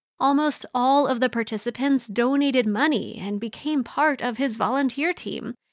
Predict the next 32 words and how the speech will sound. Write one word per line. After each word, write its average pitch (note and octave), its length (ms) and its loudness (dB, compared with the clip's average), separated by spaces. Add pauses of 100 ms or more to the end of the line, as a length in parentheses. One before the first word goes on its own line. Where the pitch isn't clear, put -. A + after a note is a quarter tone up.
(140)
and B3 260 4
they C#4 280 4
were D#4+ 180 0
the C#4+ 140 4
ones C4 420 2
who A3+ 120 2
helped C#4+ 440 0
the B3 100 2
most A3+ 640 4
those A#3 420 4
in G#3+ 260 0
need. A#3+ 420 0 (1040)
After G#3+ 460 2
reading G#3+ 380 2
this, D4+ 480 0
I C#4+ 240 2
donated A#3 520 4
my G#3 220 2
money G3+ 320 2
without G#3 480 4
hesitation. G3+ 840 -4 (500)
I C#4+ 140 2
liked D#4+ 360 -2
the C4+ 120 2
quest - 360 0
idea, G#3 640 0
although A3+ 440 4
it G#3 120 0
was G#3+ 320 6
a G3 80 2
bit G3+ 240 0
weird, G#3+ 460 0